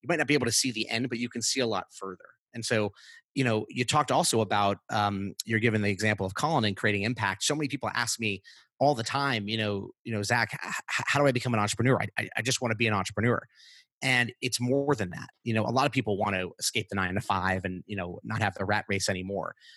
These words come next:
but don't just wanna be an entrepreneur. I mean, you have to have an idea, number one. Number two, you have to have a game plan of how you're gonna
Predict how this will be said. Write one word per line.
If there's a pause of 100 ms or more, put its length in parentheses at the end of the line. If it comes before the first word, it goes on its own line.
(140)
but
don't
just
wanna
be
an
entrepreneur.
I
mean,
you
have
to
have (360)
an
idea,
number
one. (400)
Number
two,
you
have
to
have
a
game
plan
of
how
you're
gonna